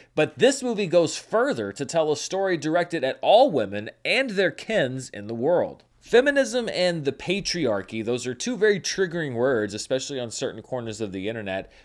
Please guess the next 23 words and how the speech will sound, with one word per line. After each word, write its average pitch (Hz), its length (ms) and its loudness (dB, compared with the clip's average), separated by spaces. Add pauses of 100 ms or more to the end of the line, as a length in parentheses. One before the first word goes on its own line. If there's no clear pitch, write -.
but 165 160 0
they 240 160 6
are 262 180 6
ingrained 151 880 -2
into 175 320 -6
the 151 140 -4
D 135 260 -2
N 127 80 -4
A 110 200 0
of 95 140 -4
this 101 300 -4
film. 117 400 -2
It's 104 180 -8
not 175 200 0
that 247 100 -8
the 214 80 -6
film 214 240 -2
operates 170 460 -2
on 151 100 -6
a 151 80 -2
metaphorical 139 880 -2
or 123 240 0
an 120 80 -6